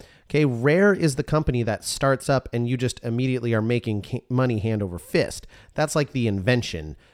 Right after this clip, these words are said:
situation. You invent something, it releases, and it just skyrocket takes off. What we're doing in owning gyms takes a little bit more time. There's a lot of i-, upfront investment of equipment, of time, of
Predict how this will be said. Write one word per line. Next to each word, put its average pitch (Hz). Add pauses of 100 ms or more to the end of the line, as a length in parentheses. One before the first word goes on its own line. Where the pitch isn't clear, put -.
situation. 101
You 95
invent 117
something, 113
it 107
releases, 107
and 98
it 90
just -
skyrocket 104
takes 92
off. 123 (520)
What 123
we're 156
doing 127
in 110 (180)
owning 113
gyms 139 (260)
takes 180
a 185
little 139
bit 120
more 110
time. 87 (420)
There's 117
a 110
lot 123
of 107 (140)
i-, 127 (280)
upfront 139
investment 123
of 98
equipment, 147
of 87
time, 151
of 98